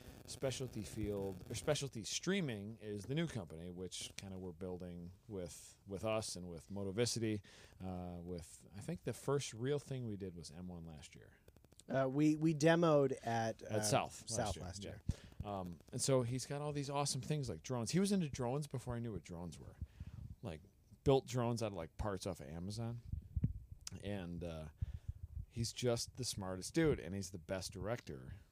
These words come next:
Speaker 1: Uh, and I really wanna get him on the show, like, this weekend, maybe tomorrow. But, uh, he's super busy. He's always, like, directing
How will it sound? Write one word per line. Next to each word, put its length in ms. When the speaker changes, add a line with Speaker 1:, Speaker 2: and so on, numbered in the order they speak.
Speaker 1:
Uh, 360
and 120
I 40
really 240
wanna 180
get 100
him 100
on 100
the 60
show, 500
like, 260
this 200
weekend, 480
maybe 200
tomorrow. 380
But, 300
uh, 280
he's 140
super 240
busy. 300
He's 160
always, 240
like, 160
directing 720